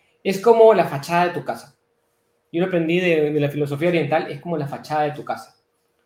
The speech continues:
Tú tienes diferentes fachadas. Tienes la fachada en tu trabajo, la fachada en tu casa, la fachada con tu familia, tu fachada personal. Y la pregunta es, ¿quién eres tú realmente?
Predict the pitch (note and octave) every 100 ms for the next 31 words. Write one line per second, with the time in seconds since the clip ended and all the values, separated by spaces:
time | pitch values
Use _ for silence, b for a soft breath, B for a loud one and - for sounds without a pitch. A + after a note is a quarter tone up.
0 | _ E3+ F#3 G3+ F#3+ D3+ D3+ D#3 E3 E3+
1 | D#3 C#3+ D3+ A2 - - - _ _ _
2 | _ _ _ E3 E3 D3+ C3 - C#3 D#3
3 | D#3 D3 D3 D3 D#3 D#3 D#3+ D3 - A2+
4 | - C#3+ D3 D3+ D3+ D3+ D3+ D3+ D3 C#3
5 | C3+ - D3+ D3+ D#3+ D#3 D3 C3 C#3+ D3
6 | D3 C3+ C3 C#3 D3 D3+ D3 B2+ - C#3+
7 | D3 C#3+ C3 C#3+ D3 - b b b b
8 | - D3 C#3 D#3 D3+ D3 F3 E3 D3 -
9 | - F3 D#3 C3 A2 G#2+ F#2+